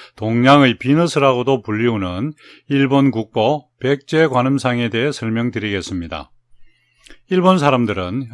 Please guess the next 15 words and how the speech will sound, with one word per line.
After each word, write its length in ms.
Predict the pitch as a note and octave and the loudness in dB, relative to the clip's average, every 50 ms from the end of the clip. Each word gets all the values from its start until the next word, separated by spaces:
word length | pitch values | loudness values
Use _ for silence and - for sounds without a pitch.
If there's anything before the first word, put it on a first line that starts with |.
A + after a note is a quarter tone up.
| A2 F#2+ | -12 -8
백제를 680 | - B2 C3 C3 - _ - D3 C#3+ C3+ B2+ B2+ C3 B2+ - | -4 -2 -2 -2 -4 _ -2 0 0 2 2 0 -2 -2 -4
큰 240 | - - E3 D#3+ D#3+ | -8 -8 -6 -4 -2
나라라고 540 | D#3+ D#3+ D#3+ D#3 D3+ C#3 B2+ B2 A#2 A#2 A2+ | -2 0 0 2 2 2 0 0 -2 -2 -4
하는 280 | - A#2 A#2 A#2 A#2 | -4 -4 -6 -4 -4
의미의 600 | A2+ G#2+ G#2+ A2 A2 A2 G#2+ G2+ F#2+ G#2 C#3 D3+ - - - - - - - _ _ | -6 -6 -6 -6 -6 -6 -6 -4 -4 -4 -6 -6 -8 -14 -20 -20 -20 -20 -20 _ _
구다라라고 800 | - - A2+ G#2+ A2+ A2+ A#2+ C3+ D#3 D3+ D3 C#3 B2+ C#3+ D3+ A#2+ | -12 -6 -2 0 2 4 6 6 6 6 6 6 4 4 2 2
불렀고, 720 | - D3 C3+ A#2+ G#2+ - - F#2 F2+ F#2 B2+ D3 D3 - - - - - _ | 0 0 0 0 -2 -2 -6 -6 -4 -2 -2 -2 -4 -8 -16 -20 -20 -20 _
시시하거나 920 | - - - - B2 A2+ - D3 C#3+ A#2 C#3 C#3 C3+ D#3+ D#3+ D#3 C#3+ B2+ | -18 -12 -8 -8 -6 -2 2 2 4 4 4 2 2 2 2 4 2 2
쓸모가 580 | A#2 - - F#3 F3+ F3 F3 E3+ D#3+ D3+ C#3 C3 | 0 -2 -4 -4 0 2 2 4 4 4 4 4
없는 260 | B2 B2+ B2+ B2+ B2 | 2 2 0 -2 -2
것을 320 | A#2 A#2+ A2 - D#3+ F3 E3+ | -2 -2 -2 -2 -4 -4 -4
구다라나이, 680 | - - G2 G#2+ G#2 G#2+ G#2+ G#2 A2 B2 A#2+ F#2+ D#2 - _ | -8 -6 -4 -4 -2 -2 -2 0 0 0 0 -2 -4 -10 _
즉 240 | - D#3 D#3 - _ - - - - - - _ _ - | -10 -10 -10 -10 _ -20 -20 -20 -20 -20 -20 _ _ -6
백제가 680 | - B2 C#3 C#3 - - - D#3+ D#3+ D#3 F3 E3+ D3+ A#2+ | -2 -2 -2 -2 -4 -2 0 0 2 4 4 4 4 2
없다 280 | G#2+ - - B2 G#2+ | 0 -2 -2 -2 -2